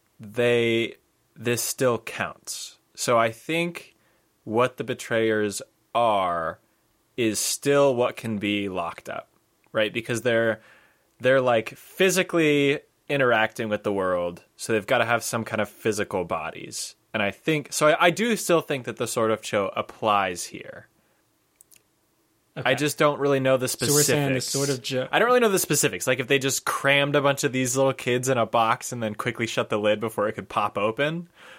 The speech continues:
Speaker 1: or if they, like, found a bunch of kid bodies when they got out, or what happened.
Speaker 2: Right.
Speaker 1: But, but I do, I do think that the sword of Cho,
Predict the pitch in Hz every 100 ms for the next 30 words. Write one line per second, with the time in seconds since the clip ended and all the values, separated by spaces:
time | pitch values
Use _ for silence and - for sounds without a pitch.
0 | - _ - 117 110 107 104 104 _ -
1 | - _ _ _ _ _ _ _ - 131
2 | 117 - 117 113 107 107 101 95 - -
3 | - - 117 117 123 127 131 131 - 127
4 | 120 - - _ _ _ _ - - 131
5 | 131 127 131 123 131 135 127 139 131 131
6 | - 117 120 127 127 139 147 - _ _
7 | _ _ _ _ - 117 110 101 110 -
8 | 127 135 147 147 147 139 _ _ _ _
9 | _ _ _ - 117 110 113 147 143 139
10 | 139 135 147 165 135 127 165 170 151 135
11 | - 113 - _ _ _ _ _ - 120
12 | - 135 127 113 - 120 117 113 110